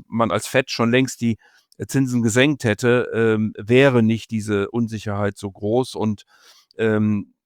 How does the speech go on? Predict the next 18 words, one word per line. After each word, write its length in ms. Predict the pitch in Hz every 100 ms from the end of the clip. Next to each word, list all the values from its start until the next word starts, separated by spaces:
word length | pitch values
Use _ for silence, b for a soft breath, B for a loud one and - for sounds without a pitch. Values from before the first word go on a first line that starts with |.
| _ _ _ -
die 100 | 123
ja 200 | 117 117 107 _ -
eben 280 | 113 123 123
nicht 220 | 135 -
nur 260 | 131 139 127
die, 340 | 120 117 113 b b b b _ _ _ _ -
äh, 160 | - - _ _ _
Importeure 720 | - 175 - 123 - 131 120 117
Richtung 340 | 151 - 113 -
U 120 | 127
S 160 | 113
A 200 | - 110
betrifft 460 | 110 110 117 147 -
oder 200 | 104 101
Exporteure 640 | 131 - 107 101 110 104
aus 180 | 98 107
anderen 320 | 104 123 117
Ländern, 400 | 117 123 123 123